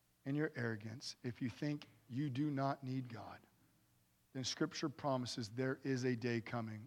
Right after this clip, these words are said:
where you will suffer for eternity. And when will this day come?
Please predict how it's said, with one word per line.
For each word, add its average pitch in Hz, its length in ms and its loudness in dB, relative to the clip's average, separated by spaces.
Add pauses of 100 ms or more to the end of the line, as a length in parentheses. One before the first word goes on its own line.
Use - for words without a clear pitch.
where 120 120 -4
you 113 380 -2 (120)
will 113 180 -8
suffer - 600 -8 (1080)
for 117 180 -2
eternity. - 640 -12 (1900)
And 123 100 0
when 135 160 4
will 143 120 6
this 139 180 4
day 131 180 6
come? 151 380 -2